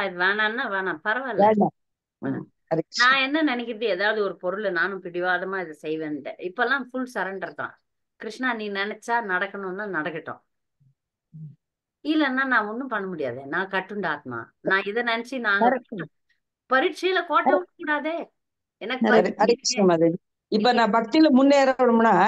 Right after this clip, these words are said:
Speaker 2: இந்த பிடிவாத குணத்தை விட்டாதான் நான் பக்தியில முன்னேறணும். நான் சேவைக்கு போய் அதை ஆகணும் அப்படின்னு நினைச்ச உடனே விட்டுட்டேன் மாதாஜி.
Speaker 1: இப்ப
Speaker 2: விட்டுட்டேன்.
Speaker 1: சேவை,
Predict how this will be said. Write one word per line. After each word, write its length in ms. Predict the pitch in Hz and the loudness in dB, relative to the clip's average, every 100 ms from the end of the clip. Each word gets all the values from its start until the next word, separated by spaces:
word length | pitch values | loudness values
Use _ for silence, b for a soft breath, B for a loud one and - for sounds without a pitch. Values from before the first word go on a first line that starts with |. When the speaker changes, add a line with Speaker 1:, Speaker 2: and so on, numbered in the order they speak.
| 214 | 4
Speaker 2:
இந்த 120 | 226 | 2
பிடிவாத 400 | 233 277 285 277 | 4 6 6 6
குணத்தை 460 | 254 262 - 294 294 | 4 2 -2 0 4
விட்டாதான் 500 | 226 208 320 320 320 | 4 4 2 4 6
நான் 120 | 277 | 6
பக்தியில 520 | 254 262 277 269 262 240 | 4 2 2 0 2 4
முன்னேறணும். 640 | 247 247 233 226 226 196 - B | 6 6 6 6 6 4 2 B
நான் 140 | - 190 | 0 2
சேவைக்கு 420 | 240 269 285 - | 4 6 4 4
போய் 280 | 240 285 294 | 4 6 6
அதை 260 | 262 247 | 6 6
ஆகணும் 340 | 233 233 254 240 | 4 4 4 4
அப்படின்னு 320 | 214 254 226 | 4 4 6
நினைச்ச 220 | 240 247 | 4 4
உடனே 240 | 226 302 277 | 6 6 4
விட்டுட்டேன் 360 | 311 311 262 | 2 2 4
மாதாஜி. 280 | 180 165 - | 4 4 0
Speaker 1:
இப்ப 600 | - _ _ _ _ - | -12 _ _ _ _ -6
Speaker 2:
விட்டுட்டேன். 380 | 190 247 240 233 | -6 -2 -2 -2
Speaker 1:
சேவை, 480 | - 240 277 311 | -4 -2 0 0